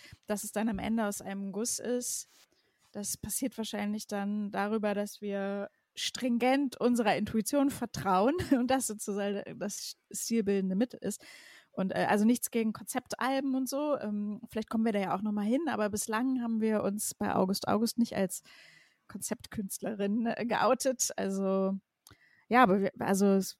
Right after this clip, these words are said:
gibt nur eine Handvoll Songs, die, ähm, Dave und ich geschrieben haben und die ihr nicht kennt. <laughs> Also wir haben jetzt nicht so viel Aus-, Ausschussware. Das finde ich auch eigentlich ein schlimmes Wort in Bezug auf Kunst.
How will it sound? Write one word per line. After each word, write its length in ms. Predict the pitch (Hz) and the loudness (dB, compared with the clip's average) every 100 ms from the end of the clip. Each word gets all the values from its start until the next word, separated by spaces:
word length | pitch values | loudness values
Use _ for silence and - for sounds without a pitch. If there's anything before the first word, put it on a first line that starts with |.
| _ | _
gibt 220 | 220 - | -6 4
nur 140 | 208 214 | 6 6
eine 100 | 208 | 4
Handvoll 340 | 247 - 202 | 2 2 0
Songs, 540 | - 214 226 208 - | 0 0 2 2 -2
die, 380 | - 196 190 190 180 | -2 0 2 2 2
ähm, 460 | 190 185 185 180 - _ _ - | 0 2 0 -2 -6 _ _ -2
Dave 180 | 185 185 | -2 -2
und 100 | 175 | -4
ich 140 | 208 | -6
geschrieben 380 | - - 208 196 | -6 -4 0 0
haben 100 | 190 | 2
und 160 | 180 175 | 2 2
die 400 | 190 180 180 185 _ - | 2 2 0 -4 _ 2
ihr 160 | 214 202 | 4 6
nicht 260 | 233 - | 4 2
kennt. 340 | - 165 180 - | -4 -4 -4 -6
<laughs> 40 | - 349 285 269 - 269 _ 240 - 156 147 147 151 | -2 0 2 0 0 -2 _ -2 4 6 6 4 2
Also 380 | 147 196 202 202 | -2 -2 0 2
wir 120 | 240 | 4
haben 160 | 226 240 | 4 2
jetzt 220 | 247 - | 0 0
nicht 260 | 247 254 - _ | -2 -4 -8 _
so 160 | - 220 | -12 -10
viel 200 | - 214 | -6 -2
Aus-, 320 | 190 226 - - | 0 -2 -6 -8
Ausschussware. 1040 | 214 240 - 247 214 - 196 220 196 214 202 | -8 -6 -6 -6 -6 -6 -4 0 2 2 0
Das 420 | 233 233 240 - | 2 2 0 -4
finde 140 | 214 214 | -6 -4
ich 100 | - | -4
auch 100 | - | -2
eigentlich 320 | 180 185 - | -2 -4 -6
ein 60 | |
schlimmes 460 | 214 - 214 208 - | -4 0 2 4 4
Wort 260 | 220 214 214 | 4 4 2
in 140 | 202 | -2
Bezug 320 | 214 - 190 | -4 -6 -4
auf 180 | 185 - | -4 -6
Kunst. 480 | - 220 220 - | -2 0 0 -2